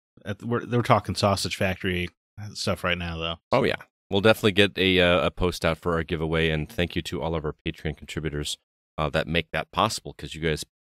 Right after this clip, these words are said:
Speaker 2: uh, help fund those giveaways, and we really do appreciate it. But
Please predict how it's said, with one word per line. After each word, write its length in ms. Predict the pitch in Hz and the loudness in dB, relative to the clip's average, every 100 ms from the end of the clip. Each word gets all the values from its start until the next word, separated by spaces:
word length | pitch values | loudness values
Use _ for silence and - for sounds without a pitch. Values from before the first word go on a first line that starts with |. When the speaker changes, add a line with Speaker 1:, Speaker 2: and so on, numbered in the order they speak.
| _ | _
Speaker 2:
uh, 220 | 82 73 - _ | -4 -4 -8 _
help 200 | 90 80 _ _ | -8 -8 _ _
fund 200 | 85 80 | -2 -2
those 160 | 71 - | -4 -6
giveaways, 400 | 76 67 69 71 | -8 -6 -8 -8
and 80 | 69 | -6
we 60 | |
really 120 | 71 | -6
do 140 | 71 71 | -6 -10
appreciate 440 | - 73 - 65 | -8 -8 -6 -8
it. 80 | - - | -2 6
But 320 | 113 78 | 8 6